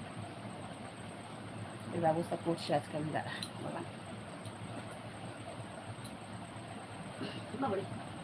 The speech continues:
পড়ে যেতাম। নে, নে, নে, নে, খা,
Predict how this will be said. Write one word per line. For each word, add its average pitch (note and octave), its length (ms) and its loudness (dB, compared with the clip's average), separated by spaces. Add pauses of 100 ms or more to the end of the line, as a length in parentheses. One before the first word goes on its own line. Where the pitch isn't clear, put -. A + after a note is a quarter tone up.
(320)
পড়ে F3+ 200 8
যেতাম। F3+ 260 2 (1200)
নে, D4 100 12 (100)
নে, B4+ 80 12 (100)
নে, B4 80 12 (120)
নে, G#4+ 120 12 (220)
খা, F#3 200 12